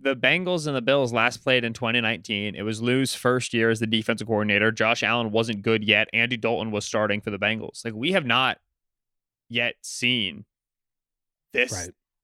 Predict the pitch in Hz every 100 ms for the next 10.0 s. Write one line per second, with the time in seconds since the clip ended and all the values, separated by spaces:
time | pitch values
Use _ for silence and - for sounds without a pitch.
0 | _ _ _ - 170 208 160 156 151 131
1 | 104 92 92 101 90 85 85 123 - -
2 | 123 151 185 165 120 160 175 175 156 151
3 | 139 156 98 - _ _ _ 143 113 127
4 | 160 180 170 151 139 131 - 117 - 139
5 | 147 156 151 139 131 131 120 120 120 113
6 | - 139 139 110 104 _ 78 - _ _
7 | - 170 175 165 160 151 151 151 156 151
8 | 156 226 208 254 254 147 110 139 185 190
9 | 190 175 156 170 190 220 - 127 123 123